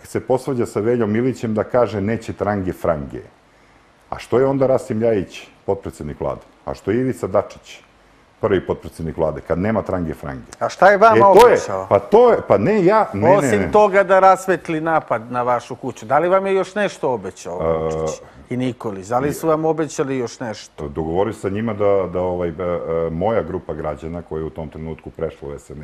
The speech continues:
Speaker 1: S i učlanila se, ima mesto člana predsjedništva u S N S-u, mesta člana predsjedništva, i dogovorili smo, ovaj, e, e, e, mesto državnog sekretara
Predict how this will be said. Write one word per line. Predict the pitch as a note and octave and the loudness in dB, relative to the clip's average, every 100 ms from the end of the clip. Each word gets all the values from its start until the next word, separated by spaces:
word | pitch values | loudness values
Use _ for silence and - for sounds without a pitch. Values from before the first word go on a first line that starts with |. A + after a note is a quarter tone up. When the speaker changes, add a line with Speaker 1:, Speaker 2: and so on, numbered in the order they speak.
| C#2+ | -18
Speaker 1:
S | - | -16
i | |
učlanila | D2 C#2+ C#2+ D2 D2 | -16 -14 -14 -14 -16
se, | F2 A2+ A#2 _ _ _ _ - | -14 -12 -12 _ _ _ _ -10
ima | F#2 | -6
mesto | E2+ E2+ - | -4 -4 -8
člana | - E2 D#2 | -10 -10 -10
predsjedništva | C#2 C#2 - D2 D#2 - C3+ C3 _ _ _ _ _ _ _ _ _ _ _ _ | -12 -14 -14 -16 -14 -10 -10 -12 _ _ _ _ _ _ _ _ _ _ _ _
u | E2 | -8
S | D#2 - | -8 -10
N | C#2+ | -16
S-u, | C#2 - C#3 C3+ _ _ _ _ _ | -16 -12 -12 -12 _ _ _ _ _
mesta | D#2 D#2+ - | -14 -12 -14
člana | C#2+ D#2 D2+ | -14 -14 -14
predsjedništva, | - D#2 - A2+ A#2+ - A#2+ - _ _ _ - | -14 -16 -14 -14 -12 -10 -12 -14 _ _ _ -10
i | A#2 | -6
dogovorili | A2+ G2 G2+ A2 G#2+ | -4 -4 -4 -4 -6
smo, | G2+ G2+ F#2+ | -10 -10 -8
ovaj, | F#2+ F#2 F#2+ F#2 | -8 -6 -6 -6
e, | |
e, | F2 F2+ F2 E2+ E2+ E2 E2 E2 - E2 D#2+ | -8 -8 -6 -6 -4 -2 -2 -4 -6 -6 -6
e, | D#2+ | -6
mesto | F2 F2 - D#2+ | -6 -8 -10 -10
državnog | E2 D#2+ D#2+ - | -8 -8 -8 -10
sekretara | D#2 D2+ D2+ D2 D2+ C#2+ | -12 -8 -4 -2 0 -2